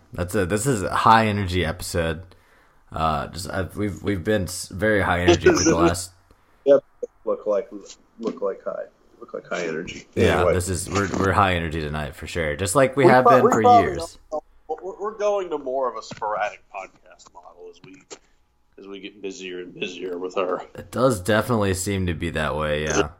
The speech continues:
Speaker 1: And I just, I have less enthusiasm for the, anything to talk about in between, like, the spurts of activity with, I guess, Ole Miss football, and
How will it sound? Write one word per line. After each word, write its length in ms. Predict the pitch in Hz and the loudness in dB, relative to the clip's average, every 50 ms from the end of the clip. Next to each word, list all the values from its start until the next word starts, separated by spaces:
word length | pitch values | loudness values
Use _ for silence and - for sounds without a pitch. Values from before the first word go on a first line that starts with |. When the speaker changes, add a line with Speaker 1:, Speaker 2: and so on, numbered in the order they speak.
| _ _ _ _ _ _ _ _ _ _ _ _ | _ _ _ _ _ _ _ _ _ _ _ _
Speaker 1:
And 160 | - - 117 | -8 -6 -2
I 180 | 123 113 117 143 | 0 0 0 2
just, 280 | 131 156 151 - - - | 2 0 -2 -2 -4 -4
I 280 | - 107 117 117 117 | 0 2 2 4 4
have 320 | 107 95 135 131 143 135 113 | 4 4 4 4 4 4 2
less 360 | 104 95 101 104 113 117 95 | 0 2 2 2 2 2 0
enthusiasm 840 | 110 101 92 87 90 92 92 87 95 90 85 85 80 73 82 82 78 | -2 -4 -2 0 0 0 2 2 2 2 2 2 2 0 -4 -4 -4
for 180 | - - 87 85 | -4 -4 -4 -2
the, 300 | 78 78 76 71 - - - - - - - | -2 -2 -2 -4 -4 -8 -16 -20 -18 -10 -6
anything 380 | 104 110 113 90 98 95 92 | -4 -2 -2 -2 -2 -2 -2
to 80 | 90 85 | -2 -2
talk 300 | 78 90 82 85 90 - | -2 0 0 -2 -2 -2
about 300 | 80 76 73 73 - - | -2 -2 -2 -2 -2 -2
in 140 | 85 87 85 | -4 -4 -4
between, 500 | 80 - - - 92 85 80 76 73 71 | -6 -8 -8 -6 -4 -4 -4 -4 -6 -8
like, 400 | 65 65 65 73 - - - _ _ _ _ _ _ _ _ _ _ _ _ _ _ | -8 -10 -10 -12 -14 -18 -20 _ _ _ _ _ _ _ _ _ _ _ _ _ _
the 120 | - 95 | -2 -2
spurts 480 | 87 - - - 95 95 92 87 - 95 | -2 -2 0 2 4 4 4 4 0 -2
of 100 | 85 80 | 0 0
activity 580 | 76 76 73 - - 85 78 78 78 78 76 | 0 -2 -2 -4 -4 -4 -4 -2 -4 -4 -4
with, 320 | 71 69 71 71 - - _ - | -4 -6 -8 -10 -12 -16 _ -12
I 100 | - 82 | -10 -8
guess, 180 | 76 78 78 - | -6 -6 -6 -6
Ole 120 | 78 85 80 | -6 -6 -6
Miss 180 | 82 80 76 - | -6 -6 -8 -6
football, 580 | - 87 85 87 87 85 82 80 80 80 80 | -6 -6 -4 -2 -2 -2 0 0 -2 -2 -2
and 220 | 76 76 73 73 | -4 -4 -6 -8